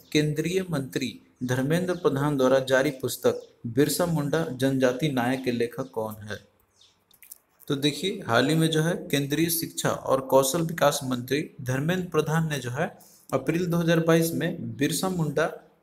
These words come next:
जनजाति नायक, तो इस पुस्तक का जो है इन्होंने विमोचन किया था। तो इसे देखिए प्रोफेसर आलोक चक्रवाल जो कि ये कुलपति गुरु घासीदास विश्वविद्यालय जो है,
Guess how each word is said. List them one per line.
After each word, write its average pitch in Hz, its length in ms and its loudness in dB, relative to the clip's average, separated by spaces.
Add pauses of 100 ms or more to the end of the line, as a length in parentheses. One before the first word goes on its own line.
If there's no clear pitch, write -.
जनजाति 139 600 0
नायक, 113 400 -2 (260)
तो - 160 -4
इस 165 120 0
पुस्तक 180 400 -4
का 196 140 0
जो 165 160 2
है 160 80 2
इन्होंने 147 280 -2
विमोचन 127 460 -2
किया 110 280 -2
था। 101 320 -12 (320)
तो - 200 -4
इसे 165 220 0
देखिए 170 340 -2
प्रोफेसर - 840 -4 (300)
आलोक 185 460 0
चक्रवाल 165 600 4 (280)
जो 143 120 -2
कि 156 160 -2
ये 151 120 4
कुलपति 135 520 -2
गुरु 147 280 -2
घासीदास 139 760 -4
विश्वविद्यालय 131 600 0
जो 131 140 -2
है, 151 220 -6